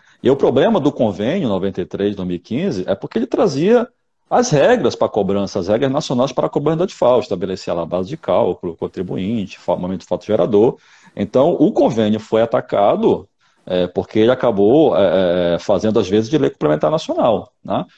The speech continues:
Então, nesse caso, você tem que ter a lei complementar nacional. E aí, de novo, as leis,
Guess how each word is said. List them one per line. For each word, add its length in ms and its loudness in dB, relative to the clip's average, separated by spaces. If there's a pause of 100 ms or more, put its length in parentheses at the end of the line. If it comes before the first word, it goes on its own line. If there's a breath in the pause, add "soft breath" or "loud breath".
(180 soft breath)
Então, 240 -2
nesse 220 2
caso, 500 2
você 280 -6
tem 260 -2
que 80 -16
ter 80 2
a 40 2
lei 100 0
complementar 400 0
nacional. 640 0 (420 soft breath)
E 80 -2
aí, 80 4
de 80 4
novo, 340 4
as 200 2
leis, 520 2